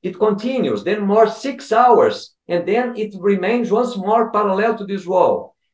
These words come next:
Then after eighteen hours from the beginning, it is orthogonal to the wall again.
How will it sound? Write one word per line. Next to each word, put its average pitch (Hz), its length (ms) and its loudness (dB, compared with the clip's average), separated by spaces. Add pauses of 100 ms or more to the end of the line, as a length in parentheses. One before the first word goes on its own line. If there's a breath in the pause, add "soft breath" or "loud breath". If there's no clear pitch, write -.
Then 214 200 -2 (160)
after 214 320 0
eighteen 240 640 -6
hours 190 400 2
from 170 200 -4
the 165 80 -6
beginning, 160 580 -4 (100)
it 202 180 -6
is 208 120 0
orthogonal 214 680 2
to 202 60 -8
the 196 120 0
wall 185 400 2
again. 123 400 -8